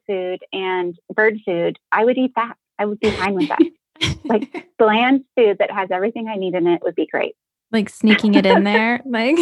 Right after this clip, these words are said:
Speaker 2: <laughs> I'm sure one of these days it's gonna happen for sure. They're gonna be like, "It's all your nutrients. Go for it." <laughs>
Speaker 1: Yeah, seriously.
Speaker 2: Well, so our last one's a little bit, uh, harder. So is there one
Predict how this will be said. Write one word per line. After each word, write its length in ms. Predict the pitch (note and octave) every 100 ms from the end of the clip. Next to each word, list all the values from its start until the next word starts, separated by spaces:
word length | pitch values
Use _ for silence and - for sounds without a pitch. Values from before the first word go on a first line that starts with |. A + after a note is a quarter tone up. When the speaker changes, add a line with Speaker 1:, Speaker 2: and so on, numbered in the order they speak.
| D#4 - _ -
Speaker 2:
<laughs> 40 | - - - F4+ _ E4+ - - F4 _ _ _ _ -
I'm 120 | A#3+
sure 260 | B3 C4 C4
one 180 | G#3+ G#3+
of 80 |
these 200 | G3+ G3
days 300 | F#3+ F#3+ F3+
it's 160 | F#3 F#3+
gonna 260 | - F3+ F3
happen 760 | F3 F3+ - G3+ G#3+ A3 A3+ -
for 160 | G3 G3
sure. 420 | - F#3+ E3+ F#3
They're 160 | F#3+ G3+
gonna 160 | G#3+
be 140 | G#3 G#3+
like, 260 | G#3 -
"It's 200 | - A3+ -
all 220 | A3+ A#3+ C4
your 180 | A#3+
nutrients. 580 | A3+ A3+ G#3+ G3+ F#3 G#3
Go 200 | - A3+
for 280 | A3 - F#3+
it." 200 | A3+ - - -
<laughs> 400 | B3+ C4+ - - -
Speaker 1:
Yeah, 380 | - G#4+ B4 C#4 C4 -
seriously. 560 | C5 A#4 A#4 - D#3 - _ _ _ _
Speaker 2:
Well, 140 | - A#3+
so 140 | B3
our 120 | B3
last 240 | A#3+ A#3+ -
one's 220 | E4+ E4
a 60 | -
little 300 | A3 A#3 A#3+
bit, 240 | B3 B3+ B3 -
uh, 140 | A3
harder. 540 | - G3 F3 F3 F3+ - _ _ _ _
So 460 | - - G#3 G3 F#3+ - _ _ _ _
is 220 | A#3 G#3+
there 220 | B3 C#4
one 520 | B3 G#3 G3+ G#3+ A3